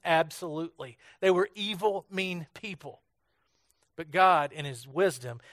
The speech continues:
gave them grace and mercy, and they end up understanding more about the character of God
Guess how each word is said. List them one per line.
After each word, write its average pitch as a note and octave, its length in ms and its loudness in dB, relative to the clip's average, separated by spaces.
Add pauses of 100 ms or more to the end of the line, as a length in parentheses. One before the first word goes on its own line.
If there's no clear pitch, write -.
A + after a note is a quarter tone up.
(160)
gave D3 180 -2
them B2 220 -14
grace D3 560 -2 (460)
and C#3+ 180 -6
mercy, C#3 540 -6
and C3+ 120 -12
they D#3 200 -2
end F#3 120 0
up D3+ 160 2
understanding D3 600 -8
more E3 320 -2
about D3 240 -2
the C#3 60 -14
character G3 600 -4
of D3 240 -6
God C#3 380 2